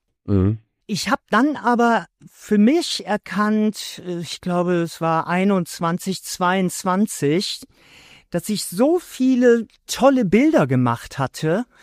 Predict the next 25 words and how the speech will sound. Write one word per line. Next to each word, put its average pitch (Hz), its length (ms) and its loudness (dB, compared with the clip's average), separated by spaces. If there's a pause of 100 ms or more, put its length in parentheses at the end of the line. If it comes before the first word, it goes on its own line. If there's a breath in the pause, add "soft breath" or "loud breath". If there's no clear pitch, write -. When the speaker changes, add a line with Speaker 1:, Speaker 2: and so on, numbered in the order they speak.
(440 soft breath)
Speaker 2:
dass 165 160 0
ich 202 100 2
für - 140 4
mich 254 260 2
die 233 80 -4
Entscheidung 196 520 2
getroffen 190 440 0
hatte, 185 260 -2
okay, 156 540 -2
ich - 220 -10
biete 202 240 -4
das - 320 -4
jetzt - 340 -4
doch 190 260 0
wieder 151 300 2
professionell 143 920 -2
an, 233 420 2
weil 170 300 -2
ich - 160 -6
sehe 196 180 0
da 202 140 0
auch 170 220 -6
eine 170 100 0
gewisse 165 420 0
Lücke. 233 480 0